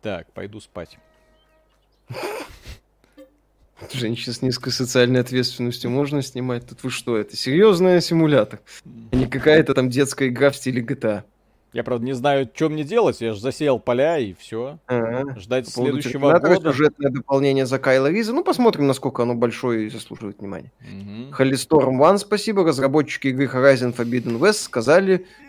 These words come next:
Speaker 2: что Н П С в игре
Speaker 1: Ох.
Speaker 2: не будут стоять как вкопанные на месте, а будут что-то делать. Надеюсь, эти Н П С не будут домогаться до пухлых щёк Элой. А чё бы нет, чё бы так вот не зашла, бы не потрясла. Бе-бе-бе-бе-бе.
Speaker 1: Мгм.
Speaker 2: Вот.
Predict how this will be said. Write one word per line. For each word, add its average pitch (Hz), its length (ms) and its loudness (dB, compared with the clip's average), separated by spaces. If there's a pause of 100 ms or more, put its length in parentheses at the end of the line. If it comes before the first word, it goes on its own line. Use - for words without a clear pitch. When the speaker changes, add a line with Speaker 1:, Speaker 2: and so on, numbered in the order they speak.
Speaker 2:
что 143 180 4
Н 135 160 2
П 127 80 -10
С - 140 -8
в 185 40 2
игре 180 140 4
Speaker 1:
Ох. 170 280 6
Speaker 2:
не 139 80 2
будут 143 380 -2
стоять 139 340 2
как - 180 -6
вкопанные 185 560 2
на 139 140 2
месте, 190 420 -2
а 95 80 0
будут 151 320 0
что-то 156 380 -2
делать. 117 420 -2
Надеюсь, 151 420 2
эти 160 220 -2
Н 135 160 -2
П 127 100 -14
С - 120 -8
не 165 180 0
будут 147 300 -4
домогаться 127 580 2
до 135 100 0
пухлых 147 480 -6
щёк - 340 -8
Элой. 104 260 -4 (320)
А 131 80 0
чё 208 120 6
бы 156 140 4
нет, 117 140 0
чё - 100 -2
бы 127 120 -4
так - 160 -6
вот 107 120 -12
не 117 80 -6
зашла, 117 300 2
бы 110 180 0
не 110 140 2
потрясла. 101 400 -10
Бе-бе-бе-бе-бе. 110 800 -4
Speaker 1:
Мгм. 113 260 -10 (580)
Speaker 2:
Вот. 104 360 -2